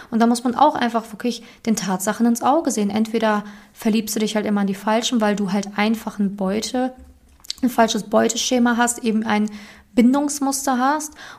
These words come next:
oder du hast einfach gar keine Ahnung, wie man Menschen und wirklich Männer selektiert, aussucht und,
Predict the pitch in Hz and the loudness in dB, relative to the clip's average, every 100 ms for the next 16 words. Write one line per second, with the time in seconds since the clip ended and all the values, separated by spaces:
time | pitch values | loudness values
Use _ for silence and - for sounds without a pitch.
0 | - 240 233 208 226 220 226 202 185 190 | -2 2 4 2 -2 -2 -4 -4 -4 -4
1 | 214 233 277 - 247 226 220 233 247 202 | -2 -4 -6 -2 0 0 0 2 2 2
2 | 226 226 214 214 - - 214 214 220 269 | 2 2 0 -2 -10 -4 2 4 4 2
3 | - 254 247 214 208 208 214 214 220 208 | 2 2 2 0 -2 -4 -4 -4 -2 2
4 | 208 240 254 240 214 208 208 - - 269 | 4 4 2 2 0 -2 -4 -2 0 2
5 | 262 254 - 226 247 269 - 240 247 247 | 2 0 2 2 2 0 0 0 2 0
6 | - 220 208 | -2 -2 -2